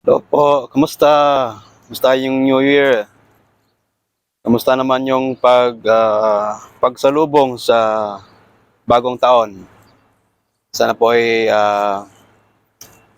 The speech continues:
masaya kayo sa pagsalubong ng bagong taon. Tsaka sana naman ay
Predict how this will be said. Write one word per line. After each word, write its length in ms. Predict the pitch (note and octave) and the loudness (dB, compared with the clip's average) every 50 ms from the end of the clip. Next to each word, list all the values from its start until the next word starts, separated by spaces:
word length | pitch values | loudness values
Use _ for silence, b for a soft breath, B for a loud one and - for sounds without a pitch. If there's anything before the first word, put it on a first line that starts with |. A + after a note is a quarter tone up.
| _ _ _ _ _ _ _ - | _ _ _ _ _ _ _ -8
masaya 320 | G2+ - A#2+ B2+ B2+ B2 | -4 0 0 0 2 0
kayo 320 | C3+ C#3+ D3 D3 C#3 A#2 - _ _ _ _ _ - | 0 2 2 2 2 0 -2 _ _ _ _ _ -8
sa 160 | - - G#2+ G2+ G2+ G2 G2 G2 G2+ G#2 G2+ F#2+ G2 - - _ _ - | -4 -2 0 0 0 0 -2 -4 -6 -6 -8 -10 -12 -14 -20 _ _ -6
pagsalubong 560 | A2+ G#2+ - A#2+ A#2+ A#2+ B2 A#2+ A#2+ A#2+ A#2 | -6 -4 -2 -2 0 0 0 -2 -2 -4 -2
ng 80 | A2+ | -2
bagong 240 | A2+ A#2+ A#2 A#2 A#2 | -2 -2 -2 -4 -4
taon. 320 | A2+ - B2+ C3 A#2+ A2 G2+ _ _ _ _ _ _ _ _ _ _ _ _ _ _ _ _ _ _ - | 0 0 2 2 0 -2 -8 _ _ _ _ _ _ _ _ _ _ _ _ _ _ _ _ _ _ -6
Tsaka 400 | - G#2 G#2 G#2+ G#2+ G#2 G2+ G2+ | -4 -2 -2 0 0 0 -2 -4
sana 240 | - - A#2 A#2 A#2+ | -4 -2 -2 -2 -2
naman 320 | B2 B2 B2+ B2 B2 A#2 | -2 -2 -2 -2 -2 -2
ay 480 | A2+ A2+ A2+ A2 G#2+ G#2+ A2 G#2 G2+ | -2 -4 -4 -4 -4 -4 -6 -6 -10